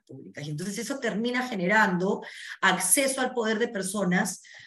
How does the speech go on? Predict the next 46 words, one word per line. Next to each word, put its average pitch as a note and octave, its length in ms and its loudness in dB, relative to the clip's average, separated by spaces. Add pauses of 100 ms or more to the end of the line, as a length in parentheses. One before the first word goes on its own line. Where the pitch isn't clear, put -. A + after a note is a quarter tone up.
(140)
mujeres, F#3 600 2
indígenas, D#3+ 600 -4
jóvenes, G3+ 480 0
o E3+ 40 -6
la D3+ 200 -4
cuota A3+ 240 -4
de F3 100 0
qué G#3 100 -2
se A3 200 -6
trate, A3+ 500 0 (380)
a F#3+ 120 2
quienes F#3 260 0
no B3 220 4
se B3 140 0
les G#3 180 -2
ha G#3 80 0
dado G#3 200 2
los G3+ 180 -2
instrumentos G3+ 720 -4
y A3+ 60 -8
por E3 160 -8
lo D3 80 -6
tanto F3 260 -4
los F3 140 -4
condenas D#3+ 380 -8
al D#3+ 100 -6
fracaso, - 580 -14
¿no? D#3+ 100 -12
Entonces F3 340 -8
eso G3+ 180 -4
hay A#3 80 -2
que, A3+ 200 -10
hay G3+ 120 -2
que G3 80 -4
exigir C4 720 2 (520)
que F#3 260 4
esa - 240 0
política F3 400 -4
pública E3 320 -4
se E3 140 -8
implemente. C#3+ 440 -10
Y F3 100 -2
respecto F#3 400 -6
de G3+ 120 0
tu G3 140 -12
pregunta, C4 720 0